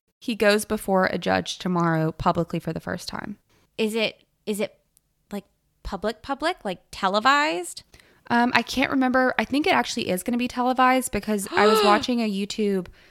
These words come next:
Speaker 1: um, like, news clip from, like, today or yesterday, and they, they were basically saying that they would be streaming stuff. Um, I
Speaker 2: Oh
Speaker 1: know that
Speaker 2: my
Speaker 1: you can't
Speaker 2: God.
Speaker 1: have, like, personal phones and things like that, but I bet that media, there's probably gonna be some media coverage.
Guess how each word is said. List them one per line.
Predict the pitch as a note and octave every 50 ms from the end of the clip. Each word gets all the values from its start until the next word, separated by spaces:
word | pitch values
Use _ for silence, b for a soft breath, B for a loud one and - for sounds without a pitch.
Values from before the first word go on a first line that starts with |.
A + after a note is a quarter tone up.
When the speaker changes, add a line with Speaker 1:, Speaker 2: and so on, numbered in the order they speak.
| b b b b
Speaker 1:
um, | - G3 F#3 F3+ F3+ F3 F3+
like, | F3 F3 F3 -
news | F#3+ F#3 F#3+ G3+ A3+ -
clip | - - C#4 C#4 - -
from, | - - B3 A#3+ A#3+
like, | A#3 A3 -
today | - - G3 F#3+ G3+ G#3 G#3 G#3
or | G3+
yesterday, | F#3 F#3+ F#3+ G3 - - G#3+ G3+ G#3 G3+ G3+ G3+ G3+ B B B B B B -
and | G3+ G3+
they, | G#3 G3+ G3 F#3+ -
they | G3+ G#3
were | G#3+ G3+
basically | F#3+ F#3 F#3+ - - - G#3
saying | G3+ - G3+ F#3 F#3
that | F#3+
they | F#3+ F#3
would | F3+ F#3 F3
be | F3+ E3+
streaming | - - - F3 E3+ F3 A3 A#3 B3
stuff. | - - - C#4 C#4 C#4+ C#4 - - - b b b b b b b b -
Um, | - G3 F#3+ F#3+ F#3 F3+ E3+ E3 E3+ - -
I | - A3
Speaker 2:
Oh | A#3+
Speaker 1:
know | D4+ E4
that | D4 A3
Speaker 2:
my |
Speaker 1:
you | A#3 B3+
can't | - G3+ A3+ A3+
Speaker 2:
God. | A#3+ B3+ A3+
Speaker 1:
have, | G3 G3 F#3
like, | F3+ F#3 -
personal | - G3 F#3+ F#3+ - A3 G#3+ G#3
phones | - - A3 G#3+ G#3+ G#3+ A3 G#3
and | G#3+ G#3 G#3
things | A3 G#3+ A3 G#3
like | G#3+ G#3 G3+
that, | - G#3+ G#3 G#3 -
but | G3+ G3
I | F#3
bet | - G3 G#3 G#3 - - _
that | - G3 F#3+ F3+ F3+ - - _ -
media, | F#3+ F3+ F3+ F3 F3 E3+ E3 D#3+ D#3+ D#3+
there's | - E3+ E3
probably | - - F#3 F3 F3
gonna | E3+ F3
be | F3 E3+
some | - - E3
media | E3 E3 E3+ - -
coverage. | - - - - - - - - - -